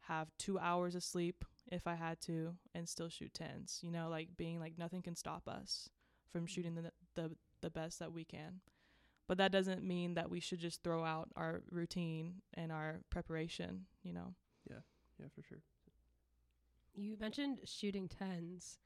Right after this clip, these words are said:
Speaker 3: which is something you often do. Uh, we, we looked at your,
Speaker 1: <laughs>
Speaker 3: your stats. You shot a six hundred in twenty twenty-one, which is your career high. I'm pr-,
Speaker 1: Yeah.
Speaker 3: I'm pretty positive. <laughs> So
Speaker 1: Yeah. <laughs>
Speaker 3: can you
Speaker 2: Yeah.
Speaker 3: tell us, like, just about that? How do you,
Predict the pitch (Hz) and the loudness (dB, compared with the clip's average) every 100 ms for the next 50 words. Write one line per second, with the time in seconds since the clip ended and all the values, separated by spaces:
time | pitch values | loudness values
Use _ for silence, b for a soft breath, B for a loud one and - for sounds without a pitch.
0 | _ - 196 196 208 202 208 196 190 - | _ 0 2 4 4 4 6 6 6 6
1 | 190 175 165 185 160 196 196 196 196 254 | 2 4 2 0 0 0 0 0 0 4
2 | 247 254 226 220 208 220 214 - - 202 | 4 2 4 6 6 2 -2 -10 2 2
3 | 202 - 202 180 - 202 220 247 247 - | 2 4 4 4 0 -2 2 2 0 0
4 | 233 220 - 220 214 202 175 165 165 165 | 0 0 -2 -2 0 0 0 0 -2 -4
5 | 175 170 175 165 151 156 165 156 156 143 | -4 -4 -4 -6 -6 -8 -8 -8 -6 -8
6 | 165 - _ _ _ _ _ _ - 196 | -8 -12 _ _ _ _ _ _ -8 -2
7 | 180 160 139 - 156 190 185 202 190 165 | 0 0 -4 -8 -12 -10 -6 -4 -4 -4
8 | 156 160 - 175 190 - 247 226 185 170 | -4 -4 -4 -2 -2 6 6 6 4 4
9 | 185 226 220 240 269 311 359 381 - - | 6 6 6 4 4 6 6 4 2 -10
10 | _ - 190 - 175 220 - 233 202 185 | _ -6 -4 -6 -6 -4 0 0 0 2
11 | 175 - - 180 196 247 254 247 233 | 0 0 -4 -2 0 2 2 2 0